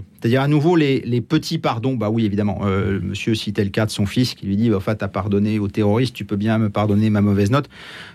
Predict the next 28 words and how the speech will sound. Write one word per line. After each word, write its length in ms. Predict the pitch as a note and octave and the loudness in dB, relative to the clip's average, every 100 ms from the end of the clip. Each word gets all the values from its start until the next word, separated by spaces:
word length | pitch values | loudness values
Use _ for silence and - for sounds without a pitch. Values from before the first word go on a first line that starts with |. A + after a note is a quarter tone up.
| - | -16
Bon, 100 | - | -16
bah, 100 | - | -10
la 100 | E2 | -4
mauvaise 280 | G2 G2 G2 | -2 0 2
note, 160 | A2+ A#2 | 2 0
faut 120 | G#2+ | -2
espérer 320 | G2+ G#2 A2 | -4 -2 0
que 40 | G#2+ | 0
dans 100 | G2+ | 0
quarante-huit 460 | A2 G2+ G#2 G2+ | 0 -2 -2 0
heures, 180 | B2 A#2+ | 2 2
on 160 | G#2+ G2+ | 2 0
est 80 | F#2+ | 0
passé 320 | G#2 - A2+ | -2 -2 -4
dessus, 240 | - C3+ | 0 0
quoi. 200 | - G2 - - - - C#3+ - - A2 | 0 -4 -8 -16 -16 -12 -14 -16 -8 0
Euh, 460 | A#2 A#2+ A#2+ A#2+ - | 2 4 2 0 -2
mais 240 | B2 B2+ | 0 0
par 260 | B2+ - C3 | 0 -2 -2
exemple, 420 | C3+ C#3 E3+ C3 | 0 -2 -2 0
les, 440 | B2+ A#2 A2+ A2 G#2+ | 0 2 2 2 0
les 120 | A2+ | 0
grandes 260 | A#2 C3+ C#3+ | 0 0 -2
tragédies, 640 | - C3 B2+ B2+ D3+ D#3 | -6 -4 -2 -2 -2 0
euh, 140 | A2+ G2+ | 0 0
qu'on 200 | A2+ A2+ | -2 0
a 80 | A2+ | 2
évoquées, 480 | A2 A2+ A2 F3 | 2 0 0 0